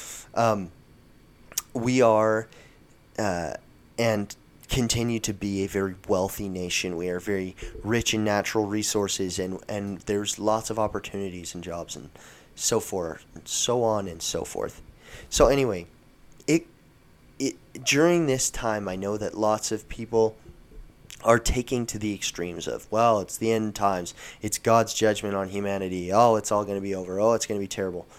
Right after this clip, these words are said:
But I think during every generation, during every point in history, there are hardships. There are times that are bad. There are times that are good. And there is, there's a wise proverb, um, that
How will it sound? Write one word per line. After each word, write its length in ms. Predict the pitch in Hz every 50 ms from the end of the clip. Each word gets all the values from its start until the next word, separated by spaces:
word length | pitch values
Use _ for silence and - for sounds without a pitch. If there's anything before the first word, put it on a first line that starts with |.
| - - - - - -
But 140 | - 127 123
I 80 | 123 123
think 400 | - - - 139 143 143 - - - - - - - - - - - - 117
during 340 | 107 110 107 101 104 104
every 180 | 110 113 123 123
generation, 680 | 117 113 107 101 95 92 87 82 - - - - - - - - - - _
during 300 | - - 98 101 101 80
every 240 | 85 113 113 120 123
point 340 | - - - - 107 104 101
in 80 | 98
history, 600 | 87 85 95 90 - - - - 82 80 80 - - - - - - -
there 180 | 104 107 104 95
are 120 | 92 92
hardships. 800 | 90 - - - 127 131 127 123 - - - - - 87 - -
There 240 | 101 110 110 107 101
are 160 | 92 87 - - - - -
times 380 | - - - 123 127 135 139 139
that 100 | 143 131
are 60 | 123
bad. 320 | 110 117 107 107 104 101 98
There 140 | 95 85
are 60 | 80 76
times 400 | - - - - 110 113 110 113
that 80 | 98
are 40 | 101
good. 260 | 90 98 87 82 - - - - - - - - - -
And 280 | 123 131 131 131 131 -
there 180 | 139 143 143
is, 340 | 143 139 135 131 - - - - - - - - - - - - _ _ - - - -
there's 300 | 117 127 135 135 131 127
a 80 | 117
wise 540 | 110 104 101 113 135 165 190 214 208 202 196
proverb, 760 | - - - - 101 95 95 95 92 - - - - - 85 - - _ _ _ - - -
um, 360 | - 101 92 87 85 80 - - - _ _ _ _ _ - - - - - - _ - - - -
that 400 | 110 113 117 110 104 - - -